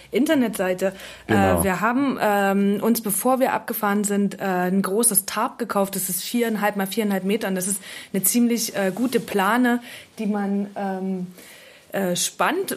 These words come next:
Speaker 1: zwischen den Bäumen oder, äh, über irgendwelchen Armierungs-, äh, Stahl oder sowas drüber.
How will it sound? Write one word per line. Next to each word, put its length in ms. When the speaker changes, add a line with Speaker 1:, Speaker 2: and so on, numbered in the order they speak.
Speaker 1:
zwischen 240
den 140
Bäumen 440
oder, 840
äh, 40
über 240
irgendwelchen 440
Armierungs-, 680
äh, 400
Stahl 400
oder 220
sowas 340
drüber. 400